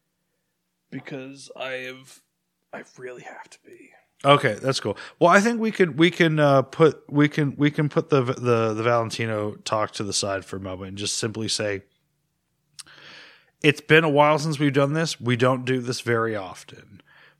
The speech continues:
Speaker 2: but I, we are putting Valentino Rossi finally in the Nokomoto Motorcycle Hall of Fame. There's maybe, what, I think we have, like,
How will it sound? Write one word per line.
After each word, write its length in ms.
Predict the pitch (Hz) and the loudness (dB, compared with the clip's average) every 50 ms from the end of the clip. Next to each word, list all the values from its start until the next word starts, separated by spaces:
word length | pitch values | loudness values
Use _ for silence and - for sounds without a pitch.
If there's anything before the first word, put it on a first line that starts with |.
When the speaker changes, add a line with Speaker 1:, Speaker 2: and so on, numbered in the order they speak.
| _ _ | _ _
Speaker 2:
but 260 | 123 117 110 - - | 2 2 2 0 -4
I, 220 | 110 107 107 107 107 - _ | -6 -4 -4 -6 -8 -12 _
we 220 | 120 117 120 123 | -4 -2 -2 0
are 100 | 123 117 | 0 -2
putting 460 | - - 135 131 123 120 110 110 110 - | -4 -4 -2 0 0 -2 -2 -4 -10 -14
Valentino 720 | - 110 127 160 165 156 143 131 117 - 117 113 104 101 92 | -6 2 4 4 6 6 4 0 -2 -4 -6 -6 -6 -6 -8
Rossi 640 | 92 95 92 90 87 - - - 95 92 92 98 _ _ _ _ _ | -10 -10 -12 -12 -10 -10 -10 -10 -10 -16 -20 -20 _ _ _ _ _
finally 840 | _ _ 156 156 143 139 131 117 107 98 95 92 90 90 87 85 87 _ _ - - _ _ _ _ _ - - _ _ _ _ _ | _ _ 2 4 4 4 2 0 -4 -6 -6 -6 -8 -8 -10 -12 -16 _ _ -20 -20 _ _ _ _ _ -20 -20 _ _ _ _ _
in 480 | 143 131 127 117 110 107 107 107 101 - _ | -2 -2 0 -2 -4 -6 -10 -12 -14 -16 _
the 140 | - 113 139 | -2 -2 0
Nokomoto 960 | 143 143 131 120 - - 120 117 117 110 107 101 98 98 98 95 92 92 90 - _ _ _ _ _ _ _ _ _ _ _ | 2 2 2 0 0 -2 -4 -2 -2 -2 -2 -2 -2 -4 -6 -6 -8 -10 -12 -14 _ _ _ _ _ _ _ _ _ _ _
Motorcycle 680 | 120 120 113 104 101 92 - - 101 92 90 - 92 87 | -4 -2 -2 -2 -2 -4 -4 -6 -6 -8 -10 -12 -10 -8
Hall 260 | - 95 90 85 85 | -6 -6 -6 -8 -12
of 80 | 85 - | -14 -16
Fame. 460 | - - - - - _ _ - _ _ _ _ _ _ _ _ _ _ _ _ _ _ _ _ | -16 -16 -16 -18 -20 _ _ -20 _ _ _ _ _ _ _ _ _ _ _ _ _ _ _ _
There's 540 | 117 120 - - 120 123 127 127 117 - - | -14 -14 -10 -6 -2 0 0 0 0 -4 -4
maybe, 440 | 120 117 113 113 104 113 110 107 107 | -6 -4 -4 -4 -6 -8 -10 -10 -12
what, 380 | - - 107 104 92 - - _ | -12 -8 -8 -8 -8 -10 -14 _
I 80 | - - | -16 -14
think 180 | - - 117 123 | -14 -14 -14 -14
we 60 | 123 | -14
have, 80 | 113 | -12
like, 300 | 117 113 104 - - - | -12 -12 -14 -14 -18 -20